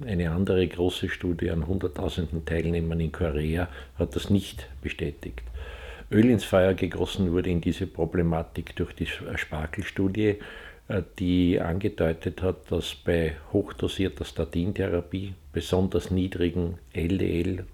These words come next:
oder Cholesterinwerten, eine erhöhte Rate an hämorrhagischen Insult beobachtet werden konnte.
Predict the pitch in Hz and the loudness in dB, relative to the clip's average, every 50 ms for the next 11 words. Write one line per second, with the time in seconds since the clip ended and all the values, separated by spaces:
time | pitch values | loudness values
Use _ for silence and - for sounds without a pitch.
0 | - - 80 78 80 - - 87 87 85 82 - - 82 78 85 92 101 104 92 | -12 -8 -8 -8 -8 -4 -2 0 0 0 0 -2 -4 -2 0 0 2 2 2 2
1 | 85 85 85 80 - - - 85 80 - - - - - - - - - - - | 2 2 2 0 -2 -2 -4 -4 -4 -6 -10 -16 -14 -14 -16 -16 -18 -14 -6 -2
2 | 87 85 87 85 82 78 - 85 87 - - - - 90 87 87 80 73 87 85 | 0 2 2 2 2 2 2 0 0 0 -2 -2 0 0 0 0 -2 -4 -4 -4
3 | 73 71 78 78 - - 98 98 82 78 73 76 87 85 80 76 76 76 76 76 | -4 -4 -4 -6 -2 -2 0 0 0 -2 -4 -4 -2 -2 -2 -2 -2 -2 -4 -4
4 | 76 - - - - 90 82 82 80 - - - 87 87 82 - - - - - | -6 -8 -10 -8 -6 -4 -4 -4 -4 -4 -4 -2 -2 -2 -2 -4 -10 -16 -16 -8
5 | - - 85 85 87 87 82 - - - 87 - 82 82 78 78 - 90 85 - | -4 0 0 2 2 0 -2 -4 -4 -6 -6 -4 -6 -6 -8 -8 -10 -14 -18 -18
6 | - - - - - - 87 85 78 - - - - 78 | -20 -20 -18 -10 -4 -2 -2 -2 -2 -4 -8 -8 -8 -8